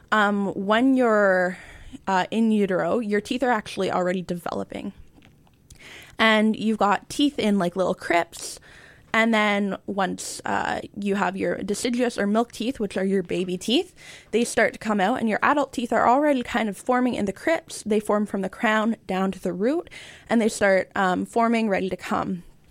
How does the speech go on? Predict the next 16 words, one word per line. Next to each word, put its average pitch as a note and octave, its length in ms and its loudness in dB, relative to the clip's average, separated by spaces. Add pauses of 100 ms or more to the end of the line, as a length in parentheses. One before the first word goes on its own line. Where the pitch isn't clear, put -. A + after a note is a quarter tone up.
(480)
So G#3+ 380 4 (280)
with A#3+ 140 2
an A#3 160 0
X-ray, A3 480 2
we G#3+ 160 -4
can A3 160 -2
see, G3+ 440 -2 (440)
uh, G3 160 6
which G#3 300 0
teeth - 440 -4
are, F#3 520 2 (220)
have G#3 220 0
already G3 360 0
erupted, G3 720 -2 (400)
which A3+ 340 0
teeth G3 460 -4